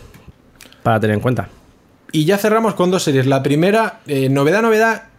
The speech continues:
Speaker 2: de largo no es, y resulta que es Padres Forzosos, la serie completa, o lo que es lo mismo, de la temporada uno a la temporada ocho. Bueno, visto que la precue-, la secuela, perdón,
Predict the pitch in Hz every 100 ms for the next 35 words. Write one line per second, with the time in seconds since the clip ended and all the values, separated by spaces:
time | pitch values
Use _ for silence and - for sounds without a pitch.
0 | - 135 143 160 170 147 147 208 240 -
1 | - 151 165 175 202 202 214 208 - 202
2 | 226 - 185 - 220 - 240 233 - -
3 | - - 143 190 190 165 147 208 214 247
4 | 262 135 131 156 165 202 175 139 143 156
5 | 185 214 202 151 139 135 156 143 113 -
6 | 90 98 98 107 104 120 - - - -
7 | 135 131 165 156 143 151 135 175 151 139
8 | 131 143 135 175 143 135 151 151